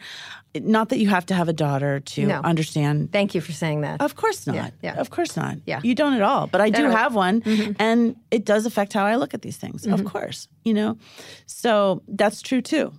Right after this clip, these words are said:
Speaker 1: Both
Speaker 2: Mm-hmm.
Speaker 1: things are true. You
Speaker 2: Right.
Speaker 1: don't have to have one, but if
Speaker 2: Right.
Speaker 1: you do have one, you know,
Speaker 2: Right. Yep.
Speaker 1: we can
Speaker 2: Yep.
Speaker 1: all
Speaker 2: Yep.
Speaker 1: appreciate that all of our
Speaker 2: Yes.
Speaker 1: experience
Speaker 2: Yes,
Speaker 1: is,
Speaker 2: a hundred percent.
Speaker 1: is legit.
Speaker 2: A hundred percent.
Speaker 1: And we can all add to each other's understanding. So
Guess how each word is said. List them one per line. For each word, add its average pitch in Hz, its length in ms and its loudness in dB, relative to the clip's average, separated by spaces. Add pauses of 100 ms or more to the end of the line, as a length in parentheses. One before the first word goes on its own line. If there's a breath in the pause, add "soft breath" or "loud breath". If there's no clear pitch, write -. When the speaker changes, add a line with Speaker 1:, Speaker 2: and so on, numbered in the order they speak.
Speaker 1:
Both 233 160 4
Speaker 2:
Mm-hmm. 196 60 2
Speaker 1:
things 156 200 0
are - 80 -4
true. - 300 -8
You 180 120 -2
Speaker 2:
Right. 202 120 4
Speaker 1:
don't 285 100 4
have 277 220 2
to 269 80 -2
have 262 180 2
one, 247 300 2
but 233 140 -8
if 214 60 -4
Speaker 2:
Right. 160 140 0
Speaker 1:
you 196 80 4
do 269 60 4
have 254 200 2
one, 226 220 0
you 247 140 4
know, 247 140 4
Speaker 2:
Right. 233 120 -8
Yep. 190 220 -2
Speaker 1:
we 247 100 2
can 247 140 0
Speaker 2:
Yep. 214 100 4
Speaker 1:
all 269 320 2 (140)
Speaker 2:
Yep. 196 80 2
Speaker 1:
appreciate 190 460 0
that 170 200 2
all 196 240 4
of 185 80 0
our 170 180 2
Speaker 2:
Yes. 190 120 0
Speaker 1:
experience 165 760 -2
Speaker 2:
Yes, 185 220 2
Speaker 1:
is, 185 80 2
Speaker 2:
a 185 60 0
hundred 214 280 0
percent. 165 300 -4
Speaker 1:
is 180 80 0
legit. 170 220 2
Speaker 2:
A 160 80 4
hundred - 120 -2
percent. - 640 -12
Speaker 1:
And 202 160 4
we 202 60 4
can 214 160 2
all 180 400 2 (180)
add 180 220 2
to - 100 -6
each 175 160 -4
other's 156 220 0
understanding. 165 560 -2 (400 soft breath)
So 202 400 0